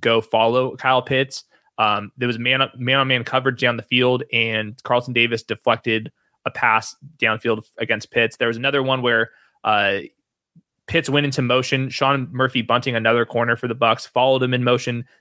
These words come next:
stayed in man-to-man coverage, even though Kyle Pitts went into, uh, as an inline tight end. And then there was, uh, another one where he was in motion again, and then Jameel Dean. So that's the third different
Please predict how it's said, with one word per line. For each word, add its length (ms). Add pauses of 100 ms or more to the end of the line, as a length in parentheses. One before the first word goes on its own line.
(120)
stayed 460 (100)
in 200
man-to-man 460
coverage, 400
even 280
though 380 (280)
Kyle 220
Pitts 260
went 140
into, 560 (160)
uh, 300 (120)
as 140
an 80
inline 440
tight 240
end. 300 (480)
And 120
then 280
there 140
was, 240
uh, 340
another 300
one 180
where 100
he 120
was 100
in 100
motion 260
again, 240
and 80
then 240
Jameel 400
Dean. 320
So 120
that's 220
the 140
third 540
different 480